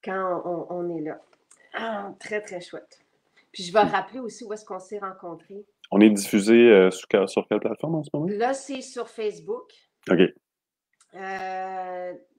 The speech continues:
Speaker 1: c'est là où il y a le plus. Des fois, je, je, je, euh, dans, des fois, on fait des directs sur, euh, Instagram. Il y a, il y a peut-être un peu moins de monde, mais je peux le remettre après sur, euh, regarde, tout le monde est là,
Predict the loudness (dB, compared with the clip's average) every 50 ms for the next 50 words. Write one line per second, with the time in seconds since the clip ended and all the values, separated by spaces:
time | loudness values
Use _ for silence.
0 | _ _ _ _ _ -12 -10 -8 -6 -6 -4 -4 -4 -4 -6 -6 -8 -10 -10 -10
1 | -6 -4 -4 -6 -6 -10 -16 -16 -16 -16 -16 -16 -14 -8 -8 -8 -6 -4 -6 -4
2 | -4 -4 -6 -6 -4 -4 -4 -4 -4 -4 -4 -4 -4 -6 -10 -14 -14 _ -6 -6
3 | -4 -4 -6 -10 -14 -20 -20 _ _ -20 -12 -8 -6 -6 -4 -2 -2 -4 -4 -4
4 | -8 -10 -10 -12 -14 _ _ _ _ -10 -8 -8 -8 -8 -8 -10 -10 -10 -10 -10
5 | -8 -6 -6 -8 -6 -8 -8 -8 -8 -10 -10 -12 -10 -10 -10 -8 -6 -8 -8 -8
6 | -8 -10 -12 -12 -10 -10 -10 -10 -10 -8 -6 -6 -6 -6 -8 -10 -14 _ _ _
7 | _ _ _ _ _ _ _ _ 0 2 2 4 4 0 0 0 -2 -2 -4 -10
8 | -20 -20 -20 _ _ -6 -6 -4 -6 -8 -8 -6 -8 -6 -6 -4 -4 -4 -4 -4
9 | -4 -4 -4 -6 -6 -8 -10 -10 -8 -8 -6 -6 -6 -8 -8 -10 -8 -10 -10 -10
10 | -10 -14 -14 -14 -14 -14 -10 -10 -10 -10 -8 -10 -10 -10 -10 -12 -14 -14 -14 -12
11 | -10 -10 -8 -6 -6 -6 -8 -8 -10 -10